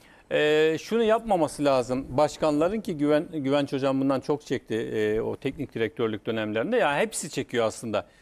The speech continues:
Şimdi şampiyon, e, hoca geliyor. "Şampiyon yaparım ben bu takım." diye transferleri yapıyor. Pereira şampiyon olamazsa, e, Pereira'yı gönderdin.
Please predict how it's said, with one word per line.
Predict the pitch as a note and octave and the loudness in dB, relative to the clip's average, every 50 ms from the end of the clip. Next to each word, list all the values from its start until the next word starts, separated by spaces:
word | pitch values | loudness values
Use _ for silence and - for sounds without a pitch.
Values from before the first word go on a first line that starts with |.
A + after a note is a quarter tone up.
| _ _ _ _ | _ _ _ _
Şimdi | - - G#3 F3 C#3+ | -4 -4 -2 -2 -2
şampiyon, | - - F#3+ F#3+ F#3 F#3+ G3 G3 G3 G3 G3 - F#3 F3 | 0 0 0 0 0 0 0 0 0 -2 -4 -8 -8 -4
e, | D3+ D3 C#3+ C#3+ C#3 C#3 C#3+ C#3+ C#3+ C#3+ C#3+ C#3 | -4 -2 -2 0 -2 -2 -2 -4 -6 -6 -6 -2
hoca | D3+ F#3 F3+ C#3+ C3 D3+ | -2 -2 0 0 -2 0
geliyor. | E3+ F#3+ F#3+ F3+ E3 C#3+ A2+ F#2+ | 0 0 0 2 2 2 2 0
"Şampiyon | - - D#3 D3 C#3+ C3+ D#3+ D#3 | 0 0 -2 0 0 0 0 0
yaparım | D#3+ D#3 C#3 - D3+ C#3+ C3+ A#2+ A2 | 2 2 0 2 0 0 0 0 -2
ben | G#2+ G#2 G#2 | -4 -4 -4
bu | G2 | -6
takım." | - A2+ F#2+ - G2+ F#2+ | -6 -8 -8 -6 -6 -4
diye | G2+ A#2+ C3 | -4 -4 -2
transferleri | - D#3+ D#3+ D#3+ D3 - E3 D#3+ D#3+ D#3+ D#3+ D#3+ E3+ | -2 0 0 0 0 0 0 0 2 2 2 2 2
yapıyor. | D#3+ D3 - - A#2+ G#2+ B2+ C#3+ - _ _ _ _ _ _ _ _ - | 0 0 -2 -2 -4 -4 -4 -4 -6 _ _ _ _ _ _ _ _ -4
Pereira | D#3 D#3+ E3+ A3 B3 C#4 B3+ G3+ | 0 2 4 4 6 6 4 2
şampiyon | - - E3 F#3 G3 G#3+ A3+ A3 | 2 0 0 0 2 2 2 4
olamazsa, | G#3 F#3 F#3+ B3 C#4 B3+ F#3+ D3+ - - D3 D3+ F#3 A3+ - - - - - - _ _ _ _ - | 4 4 4 4 4 4 2 2 0 0 0 0 0 0 -6 -12 -20 -20 -20 -20 _ _ _ _ -4
e, | C#3 C3+ C3+ | -2 -2 -2
Pereira'yı | C3+ - G#3 A3 A3+ G#3+ F#3+ F#3+ A3+ B3 A3+ | 0 2 2 4 4 4 4 4 4 4 4
gönderdin. | A#3 A#3+ A#3+ A#3 A3+ A#3 A3+ G#3+ F#3 F3+ C#3 G#2+ F#2+ | 4 4 4 4 4 4 2 2 2 -2 -2 -4 -6